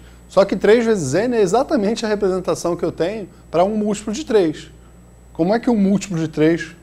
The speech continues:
vai ser igual a quatrocentos? Não tem como. Tá? Então, é, isso me garante que, é, essa situação, com,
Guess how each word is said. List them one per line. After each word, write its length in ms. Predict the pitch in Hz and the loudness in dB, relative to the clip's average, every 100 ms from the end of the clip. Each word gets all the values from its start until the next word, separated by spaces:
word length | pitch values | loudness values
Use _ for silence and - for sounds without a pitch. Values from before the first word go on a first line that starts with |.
| - | -12
vai 220 | 131 139 | -4 -4
ser 160 | 135 143 | -2 -4
igual 220 | 120 113 | -2 -6
a 40 | |
quatrocentos? 640 | - 123 - - - - - - | -6 -10 -10 -18 -20 -20 -20 -20
Não 60 | - | -18
tem 140 | 196 | -16
como. 220 | 214 135 - - - - - - - | -12 -14 -14 -20 -20 -20 -20 -20 -8
Tá? 200 | 113 143 - - - - - | -8 -8 -14 -20 -20 -20 -12
Então, 380 | 131 123 147 147 - | -4 -2 -2 -6 -12
é, 220 | 135 135 120 | 2 2 2
isso 200 | 127 151 | -4 -2
me 60 | 147 | 2
garante 560 | 139 117 175 202 - | 4 4 -2 -4 -10
que, 340 | - 151 135 - | -6 -4 -4 -4
é, 400 | 113 107 104 - - - - - | -6 -4 -6 -10 -18 -20 -20 -2
essa 320 | 127 185 - | 4 4 4
situação, 680 | - - 123 104 - 147 220 - - - - - - | -10 -6 -6 -4 -2 -2 -4 -12 -20 -20 -20 -20 -10
com, 220 | 120 | -8